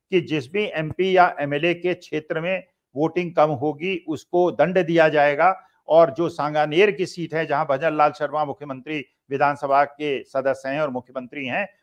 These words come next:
उनके यहाँ आठ परसेंट का वोटिंग ड्रॉप हुआ है। इसका मतलब ये है कि वो अपने क्षेत्र लोगों को जागृत नहीं कर पाए, उन्हें प्रदेश की जानकारी बिल्कुल नहीं है। तो इस प्रकार के नए नवीले मुख्यमंत्री बना के, चाहे वो मध्य प्रदेश हो, चाहे गुजरात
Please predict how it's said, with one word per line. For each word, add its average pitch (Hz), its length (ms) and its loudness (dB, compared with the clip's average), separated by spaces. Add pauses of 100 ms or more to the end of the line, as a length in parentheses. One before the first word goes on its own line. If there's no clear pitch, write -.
(120)
उनके 147 260 -4
यहाँ 180 260 2
आठ 180 280 6
परसेंट 170 360 0
का 165 80 4
वोटिंग 151 360 -2
ड्रॉप 135 320 2
हुआ 127 200 2
है। 180 280 2 (260)
इसका 175 320 2
मतलब 156 320 0
ये 143 200 0
है 175 200 0
कि - 360 -10
वो 170 100 4
अपने 180 260 0
क्षेत्र 170 380 -8
लोगों 156 380 -4
को 110 60 -12
जागृत 120 540 -2
नहीं 180 140 -4
कर 180 120 4
पाए, 180 300 2 (280)
उन्हें 175 280 -4
प्रदेश 160 320 -4
की 165 140 -6
जानकारी 139 520 -2
बिल्कुल 175 320 -6
नहीं 175 240 -4
है। 190 260 -4 (380)
तो 208 200 2
इस 208 200 2
प्रकार 165 360 0
के 190 260 -2
नए 156 340 -2
नवीले 151 640 -2 (280)
मुख्यमंत्री 151 540 -2
बना 160 220 2
के, 170 200 -4
चाहे 156 260 0
वो 151 140 -2
मध्य 135 220 -2
प्रदेश 151 420 -4
हो, 185 140 -2
चाहे 147 260 0
गुजरात 120 500 0